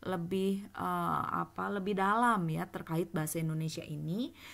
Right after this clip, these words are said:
sehingga nanti ketika berlatih bahasanya itu bisa lebih baik, ya. Nah,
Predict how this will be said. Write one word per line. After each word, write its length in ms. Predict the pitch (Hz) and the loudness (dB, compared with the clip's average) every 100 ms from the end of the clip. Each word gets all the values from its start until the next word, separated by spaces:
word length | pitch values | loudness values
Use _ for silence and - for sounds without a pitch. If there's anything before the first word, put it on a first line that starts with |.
| - | -8
sehingga 320 | - 240 277 | 0 2 2
nanti 340 | 277 202 202 269 | 2 2 -2 -4
ketika 400 | 254 233 - 214 | -6 -6 -4 -2
berlatih 560 | 196 208 262 - 302 | 0 0 0 -2 0
bahasanya 800 | 196 202 185 - 165 160 185 214 | 0 0 -2 -2 -2 -2 -2 -4
itu 240 | 233 202 202 | -6 -6 -6
bisa 240 | 202 226 | -2 0
lebih 320 | 220 170 175 | 0 0 -2
baik, 320 | 156 143 143 160 - - | -2 -6 -6 -12 -14 -10
ya. 100 | 262 - - - - - | -10 -10 -20 -18 -16 -4
Nah, 400 | 240 262 262 - | 2 2 0 -12